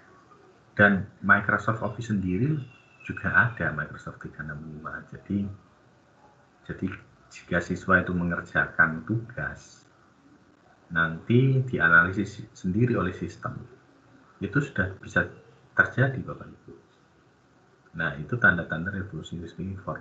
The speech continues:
point oh. Kemudian munculnya robot, Bapak Ibu. Nah, robot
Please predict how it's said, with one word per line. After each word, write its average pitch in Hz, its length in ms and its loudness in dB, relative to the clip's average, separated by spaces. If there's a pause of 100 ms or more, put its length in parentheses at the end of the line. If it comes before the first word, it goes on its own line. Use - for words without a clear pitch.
point 78 240 -12 (160)
oh. - 300 -16 (960)
Kemudian 113 420 4
munculnya 98 400 0
robot, 90 400 -4
Bapak - 260 -12 (120)
Ibu. 127 120 -12 (1400)
Nah, 76 400 2
robot 80 560 -2